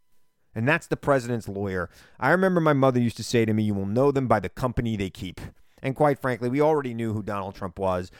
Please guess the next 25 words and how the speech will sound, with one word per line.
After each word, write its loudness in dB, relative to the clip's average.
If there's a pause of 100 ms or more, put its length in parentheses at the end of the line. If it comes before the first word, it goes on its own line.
(120)
because 0
he -8
sleeps -6
with -6
porn -4
stars 0
and -2
then -4
pays -4
them -6
off. -8 (240)
He, -2
you -2
know, 2
he, -4
he, -4
you -10
know, -6
we, -10
we -10
heard 0
the 0
Access -2 (320)
Hollywood -2
tape. -6